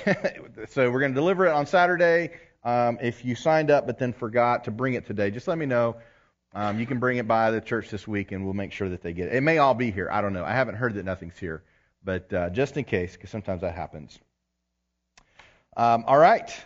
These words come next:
So I wanna share a few things with you this morning, and then we're gonna take communion together.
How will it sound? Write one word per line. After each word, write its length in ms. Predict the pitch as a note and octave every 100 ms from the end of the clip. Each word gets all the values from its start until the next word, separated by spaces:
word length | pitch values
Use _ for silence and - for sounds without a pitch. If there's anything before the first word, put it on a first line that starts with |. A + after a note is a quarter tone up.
| _ _ _ _ _ _
So 420 | - E3 D#3+ D#3+
I 140 | D#3+ D#3
wanna 200 | F3+ G3+
share 260 | - G3+
a 40 | G#3
few 160 | G#3+
things 280 | G#3+ A3 G#3+
with 200 | F#3 E3+
you 100 | F3+
this 200 | D#3 D3+
morning, 360 | D3+ C#3+ E3 B3+ - - _ -
and 420 | C3+ C3+ C3+ B2
then 460 | C#3+ D3+ D#3 D#3+ D#3+
we're 160 | C#3+ E3
gonna 160 | D#3+
take 220 | - F3
communion 440 | - D3+ D#3 D#3 C#3+
together. 560 | C#3 C3 B2+ C#3+ A3+